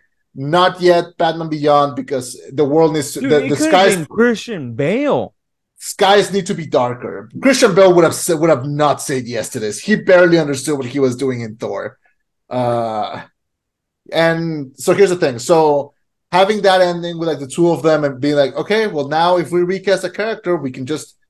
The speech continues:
Speaker 1: we did it. We did it. We had our reset." And then D C got cold feet, and they were like,
Speaker 2: And then they
Speaker 1: "Oh,
Speaker 2: fucked it
Speaker 1: we'll
Speaker 2: up.
Speaker 1: just, we'll just not do that. We'll just have a George Clooney as, as, uh, as Batman, and then we'll, we'll end from there."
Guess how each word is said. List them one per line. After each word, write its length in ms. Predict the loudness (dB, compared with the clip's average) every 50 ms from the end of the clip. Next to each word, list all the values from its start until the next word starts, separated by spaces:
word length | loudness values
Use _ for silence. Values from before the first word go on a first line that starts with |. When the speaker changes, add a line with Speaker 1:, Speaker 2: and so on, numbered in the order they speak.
| _ _ _ _ _ _ _ _
Speaker 1:
we 160 | -2 0 0
did 220 | 2 2 2 4 4
it. 260 | 2 2 0 -6 -2
We 140 | 0 0 2
did 160 | 4 4 2
it. 100 | 2 2
We 160 | 2 2 2
had 360 | 4 4 4 4 2 2 2 0
our 240 | 0 2 2 2 0
reset." 640 | -2 -4 -4 -4 -6 -8 -8 -8 -10 -10 -12 -18 _ _ _ -20 -20 -20 -20 -20 _ _ _ _ _ -8
And 100 | -2 0
then 140 | 0 0
D 80 | 0 -4
C 160 | -4 -4 -2
got 200 | -2 -2 -4 -2
cold 280 | -2 0 0 0 -2 -4
feet, 220 | -8 -8 -8 -12
and 140 | -14 -4 -2
they 60 | 0
were 140 | 0 2 2
like, 160 | 0 -2 -2
Speaker 2:
And 80 | -4 -2
then 400 | 0 0 2 2 2 2 2 2
they 80 | 2 2
Speaker 1:
"Oh, 480 | 2 2 2 2 0 0 0 0 0 0
Speaker 2:
fucked 260 | 0 0 0 -2 -4
it 80 | -2 0
Speaker 1:
we'll 140 | 0 0 -2
Speaker 2:
up. 60 | -2
Speaker 1:
just, 280 | -4 -8 -10 -16 _ _ _ _ _ _ _ _ _ _
we'll 160 | -6 -6 -6
just 180 | -6 -8 -6 -2
not 220 | -2 -2 -2 -2
do 160 | -2 -2 2
that. 260 | 2 2 2 2 0 -2
We'll 140 | -6 -6
just 200 | -8 -8 -10 -6
have 340 | -4 -4 -2 -2 -4 -4 -8 -10
a 80 | -12 -10
George 280 | -8 -8 -8 -8 -8 -10
Clooney 320 | -10 -10 -10 -10 -12 -12
as, 420 | -10 -10 -10 -10 -10 -12 -14 -16 -14 -12
as, 380 | -10 -10 -10 -10 -10 -10 -12
uh, 400 | -10 -10 -10 -10 -10 -10 -10 -12 -16 _ _ _ _ _ _ _ _ _
as 140 | -16 -16 -12
Batman, 400 | -8 -8 -8 -8 -8 -12 -12 -12
and 160 | -12 -12 -10
then 160 | -10 -12 -10
we'll, 160 | -10 -10 -10 -8
we'll 140 | -8 -8 -8
end 160 | -10 -12 -16
from 160 | -18 -16 -14
there." 240 | -14 -14 -14 -14 -18